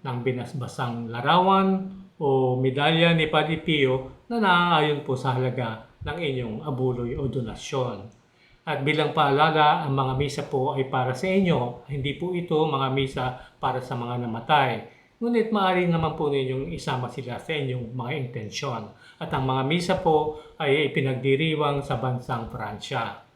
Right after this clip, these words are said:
At sa pagbibigay naman po ng donasyon, maaari po ito sa pamamagitan ng pag-deposit sa aming, ah, video account,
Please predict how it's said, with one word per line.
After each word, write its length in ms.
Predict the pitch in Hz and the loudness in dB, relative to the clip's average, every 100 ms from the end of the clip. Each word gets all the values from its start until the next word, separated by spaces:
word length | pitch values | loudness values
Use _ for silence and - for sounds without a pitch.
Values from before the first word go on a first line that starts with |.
| _ _ - - | _ _ -16 -8
At 160 | 175 | -4
sa 80 | 196 | -2
pagbibigay 640 | - 170 175 180 180 185 180 | 2 2 4 4 6 4 4
naman 240 | 180 170 | 2 2
po 80 | 180 | 0
ng 160 | 175 | 0
donasyon, 640 | 170 156 151 - 175 175 170 | 0 -2 -2 -4 0 0 0
maaari 480 | 143 135 135 139 135 | 0 2 2 2 0
po 160 | 147 | -4
ito 240 | 139 147 139 | -4 -4 -4
sa 160 | - | -4
pamamagitan 880 | 131 123 120 120 131 135 135 131 131 - - | -6 -4 -4 -4 -2 -2 -2 -4 -4 -14 -12
ng 100 | 139 120 | -8 -4
pag-deposit 880 | 131 123 131 135 - - 127 - - | -2 -2 -2 -2 -4 -4 -8 -10 -18
sa 400 | - 147 135 127 | -10 -4 -2 0
aming, 320 | 127 123 120 113 | 0 -2 -4 -4
ah, 240 | 110 113 | -4 -4
video 560 | 117 147 135 139 143 151 | -4 -4 0 2 2 0
account, 580 | - 139 135 107 - | 0 0 0 -2 -12